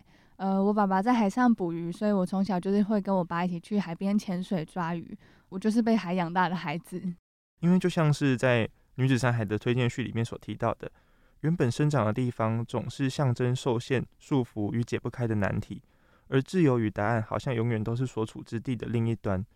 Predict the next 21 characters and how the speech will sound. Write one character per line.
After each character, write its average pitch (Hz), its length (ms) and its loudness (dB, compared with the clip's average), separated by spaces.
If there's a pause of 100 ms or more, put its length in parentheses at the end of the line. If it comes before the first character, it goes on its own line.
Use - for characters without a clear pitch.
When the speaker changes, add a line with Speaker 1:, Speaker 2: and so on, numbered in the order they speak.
(420)
Speaker 2:
每 123 140 2
个 123 80 2
人 117 160 2
对 151 220 2
于 131 60 2
自 160 120 -4
己 135 140 -4
出 131 220 -4
生 135 180 0
与 113 80 0
成 107 180 -4
长 113 160 -2
的 98 80 0
地 120 160 -4
方 107 220 -4
总 113 140 -6
是 131 100 -4
最 143 160 0
熟 107 180 -2
悉 104 240 -6
的， - 200 -6